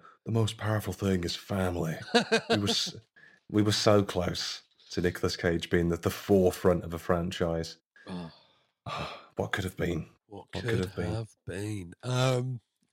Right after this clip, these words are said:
Speaker 2: that, that's a, that, that, that's a perfect entry point. Was it, were, were you, were you enamored then, or did it take some time for you to become enamored to Nicolas Cage?
Speaker 1: I think it took some time. I think I always knew who he was 'cause he was kind of, like,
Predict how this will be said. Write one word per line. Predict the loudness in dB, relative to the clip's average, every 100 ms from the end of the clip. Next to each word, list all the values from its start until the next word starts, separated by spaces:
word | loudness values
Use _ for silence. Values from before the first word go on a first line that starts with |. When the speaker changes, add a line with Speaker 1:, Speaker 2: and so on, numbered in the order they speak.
| _
Speaker 2:
that, | 2 2 2
that's | 2 2
a, | 2 2
that, | 0 2
that, | -2 -2
that's | -2 -2
a | -4
perfect | -2 -2 -2 -4
entry | -6 -8 -4
point. | -4 0
Was | 0
it, | 0 -2
were, | -4 -4 _ 2
were | 4
you, | 6 4 4
were | 4
you | 6 6
enamored | 6 2 4 2 -2 _
then, | 0 2 0 -4
or | -4 -4
did | -4 -6
it | -8
take | -8 -8 -8
some | -14
time | -8 -6 -6
for | -8
you | -12
to | -12
become | -12 -8
enamored | -8 -8 -8 -10 -16 -20 _ _ _ -14
to | -12
Nicolas | -12 -14 -16 -12
Cage? | -14 -14 -20 -20 _ _ _ _ _ _ -18 -14
Speaker 1:
I | -8
think | -4 -4
it | -4
took | -2 -4 -4
some | -6 -4
time. | 0 0
I |
think | 0 0
I |
always | 2 2
knew | 4 4
who | 4 4
he | 2
was | 4 4 2 -2
'cause | -2
he | 0
was | 0
kind | -2 -4 -2
of, | 0
like, | 0 -2